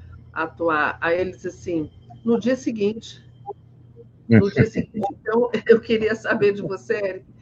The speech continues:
o que que você acha disso como um todo, né? É, pra onde que a gente caminha?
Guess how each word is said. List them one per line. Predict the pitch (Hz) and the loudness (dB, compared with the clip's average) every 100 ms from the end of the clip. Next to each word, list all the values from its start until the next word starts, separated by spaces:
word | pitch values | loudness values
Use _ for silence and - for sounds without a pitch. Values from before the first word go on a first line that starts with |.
| - - | -20 -20
o | - | -8
que | 254 | -8
que | 240 | -4
você | 226 233 233 | 0 0 4
acha | 226 247 247 220 - - - - | 4 4 2 0 -4 -20 -20 -8
disso | 226 240 240 | -8 -8 2
como | 262 285 | 2 2
um | |
todo, | 285 214 170 139 147 | 2 4 4 -2 -2
né? | 165 196 202 - - - - - | 0 0 -6 -18 -20 -16 -16 -10
É, | 165 165 | -10 -8
pra | 202 208 | -2 2
onde | 233 247 | 4 2
que | 240 | 0
a | |
gente | 233 226 - | 0 0 0
caminha? | 240 233 170 151 | 0 0 -2 -6